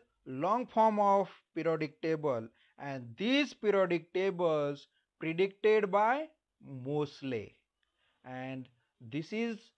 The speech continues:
the periodic tables of Mendeleev's periodic law.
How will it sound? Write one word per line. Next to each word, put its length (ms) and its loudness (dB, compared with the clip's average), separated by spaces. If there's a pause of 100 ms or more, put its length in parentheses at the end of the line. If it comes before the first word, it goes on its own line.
(460)
the 400 -6 (240)
periodic 600 2
tables 580 -2 (140)
of 320 0 (420)
Mendeleev's 1200 0 (220)
periodic 500 -6 (460)
law. 340 -14